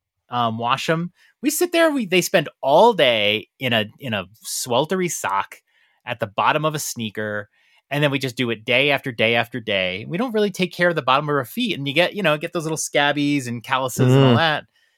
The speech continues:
Speaker 1: Um, I don't think this is meant to fix that, but it is meant to, uh, freshen 'em up. So
Speaker 2: Hmm.
Speaker 1: what do you
Speaker 2: All
Speaker 1: say
Speaker 2: right, I'm
Speaker 1: we
Speaker 2: gonna,
Speaker 1: give it a
Speaker 2: I'm gonna
Speaker 1: try?
Speaker 2: give it a shake,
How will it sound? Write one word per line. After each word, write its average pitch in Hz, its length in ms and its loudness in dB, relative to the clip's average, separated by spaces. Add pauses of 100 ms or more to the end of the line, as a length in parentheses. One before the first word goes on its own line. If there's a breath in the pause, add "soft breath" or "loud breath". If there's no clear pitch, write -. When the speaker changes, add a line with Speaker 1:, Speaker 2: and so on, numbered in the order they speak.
(400)
Speaker 1:
Um, 123 300 -6
I 170 100 2
don't 233 140 4
think 214 160 2
this 190 160 2
is 170 260 -8
meant 156 240 0
to 139 100 -2
fix - 460 -6
that, 185 320 2 (680 loud breath)
but 107 120 -6
it 117 80 -4
is 139 240 0
meant 135 380 2 (140)
to, 151 340 2
uh, 143 220 6
freshen 139 420 0
'em 120 80 0
up. 226 240 0
So 104 480 -2
Speaker 2:
Hmm. 240 60 -10
Speaker 1:
what 120 100 -6
do 123 60 -4
you 131 80 -4
Speaker 2:
All - 80 -2
Speaker 1:
say 131 60 2
Speaker 2:
right, 143 40 4
I'm 165 40 4
Speaker 1:
we 190 40 2
Speaker 2:
gonna, 220 140 4
Speaker 1:
give 160 120 4
it - 60 -2
a - 40 0
Speaker 2:
I'm 175 40 0
gonna 220 120 2
Speaker 1:
try? - 40 2
Speaker 2:
give 208 100 4
it 165 40 0
a - 20 0
shake, - 480 2